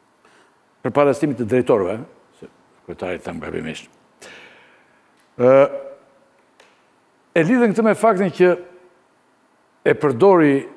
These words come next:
u përdor ky rasti më përpara, rasti i dytë, rasti i drejtorëve u përdor me qëllim më, ë, për të mbuluar rastin e Orsi Ramës. Në fakt duket pak e kundërta. Dhjetë ditë kishte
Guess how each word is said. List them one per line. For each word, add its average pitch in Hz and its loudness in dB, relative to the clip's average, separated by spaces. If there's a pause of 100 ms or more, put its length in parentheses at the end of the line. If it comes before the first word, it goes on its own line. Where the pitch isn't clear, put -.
(320)
u 135 -8
përdor 139 2
ky 160 0 (180)
rasti 135 2
më 123 -4
përpara, 139 0 (1000)
rasti 151 0 (160)
i 123 -2
dytë, 170 2 (260)
rasti 110 -4
i - -6
drejtorëve 160 0
u 123 -8
përdor 147 0
me 147 -6
qëllim 185 0
më, 196 2 (840)
ë, 131 0 (640)
për 127 -6
të 143 -4
mbuluar 151 2
rastin 160 -2
e 151 0
Orsi 160 -2
Ramës. 117 0
Në - -16
fakt 180 -4
duket 160 -4
pak 160 -6
e 131 -4
kundërta. - -12 (2000)
Dhjetë 139 -2
ditë - -2
kishte 101 -6